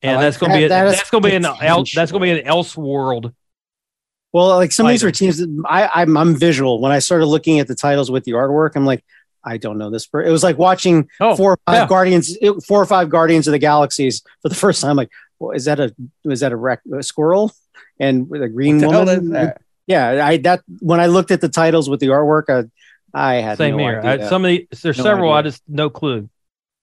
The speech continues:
Speaker 3: So,
Speaker 1: I mean,
Speaker 3: but if
Speaker 2: And
Speaker 3: any,
Speaker 2: some of the
Speaker 3: if
Speaker 2: characters I'm not that familiar with either, like Damian Wayne. I kinda
Speaker 3: I'm,
Speaker 2: exist, but that's
Speaker 3: I'm
Speaker 2: it.
Speaker 3: familiar
Speaker 1: Don't
Speaker 3: because
Speaker 1: care
Speaker 3: I
Speaker 1: about
Speaker 3: watched
Speaker 1: Wayne
Speaker 3: the,
Speaker 1: Kid.
Speaker 3: the animated. But here's the thing: if anyone can pull it off, it's Mister Gunn. But that, that's as far as I'll go.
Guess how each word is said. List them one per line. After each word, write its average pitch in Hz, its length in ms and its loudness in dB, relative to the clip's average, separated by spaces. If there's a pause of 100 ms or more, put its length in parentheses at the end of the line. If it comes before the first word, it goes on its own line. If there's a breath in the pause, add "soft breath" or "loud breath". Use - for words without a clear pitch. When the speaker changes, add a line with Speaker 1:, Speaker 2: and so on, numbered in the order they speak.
Speaker 3:
So, 160 380 2
Speaker 1:
I - 60 -10
mean, 220 220 -4
Speaker 3:
but 190 100 4
if 160 120 -2
Speaker 2:
And - 80 -2
Speaker 3:
any, 175 100 2
Speaker 2:
some 233 180 2
of 233 80 2
the 214 60 2
Speaker 3:
if - 80 -2
Speaker 2:
characters 226 440 0
I'm 156 120 0
not 156 180 0
that 143 140 -2
familiar 143 320 -2
with 131 180 -4
either, 185 160 0
like 127 160 -2
Damian 170 380 0
Wayne. 170 360 -2 (180)
I 156 80 -8
kinda 233 260 0
Speaker 3:
I'm, 185 220 2
Speaker 2:
exist, 170 500 0
but 131 100 -16
that's 156 200 -4
Speaker 3:
I'm 180 120 2
Speaker 2:
it. 170 60 -2
Speaker 3:
familiar 156 500 2
Speaker 1:
Don't 117 80 -2
Speaker 3:
because 139 180 0
Speaker 1:
care 151 80 2
Speaker 3:
I - 20 2
Speaker 1:
about 143 60 2
Speaker 3:
watched 139 300 0
Speaker 1:
Wayne 139 120 0
Speaker 3:
the, 110 40 -12
Speaker 1:
Kid. - 80 -4
Speaker 3:
the 147 60 -2
animated. 120 540 -2 (480)
But 175 140 2
here's 190 220 4
the 190 60 4
thing: 170 140 4
if 160 180 0
anyone 190 380 4
can 185 120 2
pull 175 180 4
it 160 60 4
off, 147 280 4 (120)
it's 131 240 -6
Mister 135 280 -2
Gunn. 110 380 -4 (140)
But 127 120 -2
that, 139 220 0
that's 143 200 0
as - 80 -2
far 175 160 2
as 151 100 2
I'll 143 120 2
go. 113 240 -4